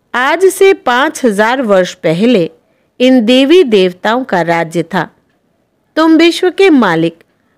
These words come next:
महाराजा महारानी थे, फिर पुनर्जन्म लेना पड़े। पुनर्जन्म सबसे जास्ती तुमने लिया है।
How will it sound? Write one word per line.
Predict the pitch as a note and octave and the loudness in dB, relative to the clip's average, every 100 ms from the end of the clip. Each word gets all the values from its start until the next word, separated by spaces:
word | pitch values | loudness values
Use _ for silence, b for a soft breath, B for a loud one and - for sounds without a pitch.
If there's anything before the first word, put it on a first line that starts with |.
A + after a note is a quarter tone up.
| _ | _
महाराजा | A#3 B3 C4 C4 C4+ F4+ | -2 0 0 0 0 0
महारानी | A#3+ F#3 E3+ D#3+ D#3 D3 G3 | 0 0 -2 -2 -6 -6 -6
थे, | A3 - _ _ _ _ | -6 -8 _ _ _ _
फिर | D4+ D#4+ | 0 0
पुनर्जन्म | D4+ D4+ D#4+ G4 A3+ F#3 F#3+ B3+ | 0 0 2 2 0 0 0 2
लेना | B3+ G3 E3 | 2 2 -2
पड़े। | E3+ D#3 D#3 _ _ _ _ _ _ _ _ - | 0 -2 -2 _ _ _ _ _ _ _ _ -2
पुनर्जन्म | D#4+ F#4 A#4 F4+ A#3+ A#3 C4+ D#4 | 2 4 2 2 0 2 0 -2
सबसे | - B3+ A#3+ E4 D4 | -4 -4 -2 -2 0
जास्ती | G3 E3+ E3 - C#4 | 0 -2 -2 -6 -6
तुमने | C#4 E4+ E4 A#3 | -4 -2 0 2
लिया | F3 F3 D#3+ | 2 2 0
है। | F3 | -4